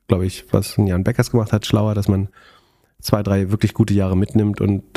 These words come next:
wenigstens auf dem Weg dorthin sich ein paar Lorbeeren verdient und, äh, in der Sonne sich ahlen kann ein paar Jahre, bevor man, ähm, zerrupft wird. Und sagen, au-, aus Gier zu Hochzeiten Fonds aufzumachen,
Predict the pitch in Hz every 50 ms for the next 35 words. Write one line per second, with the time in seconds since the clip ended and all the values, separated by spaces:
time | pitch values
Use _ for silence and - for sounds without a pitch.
0 | - - - _ 101 98 95 113 123 135 123 - - 120 110 110 104 92 - 107
1 | 101 95 107 107 107 - 104 98 - 110 101 101 98 101 95 - - 98 98 104
2 | 95 92 98 101 95 95 90 90 - - 92 95 98 113 113 98 95 98 92 -
3 | - - - - - 92 92 107 104 98 - - 104 98 98 95 101 101 107 107
4 | 101 101 101 - - 113 - 92 95 98 98 104 104 - 107 107 104 104 98 -
5 | 110 101 98 95 95 95 101 95 101 101 - - 104 101 98 98 98 101 - -
6 | - - - - - - - - - - - 101 98 95 95 95 92 95 95 104
7 | - - - - 101 98 - - 98 - - 98 98 - - - - - 95 95
8 | 90 - 98 107 110 - - - 113 107 98 - - - 110 120 127 131 131 127
9 | 123 - - - - 113 98 98 110 107 107 - - - 110 107 104 101 - -
10 | 104 - - - 104 98 - 95 95 - - 107 98 95 95 92 95 95 101 117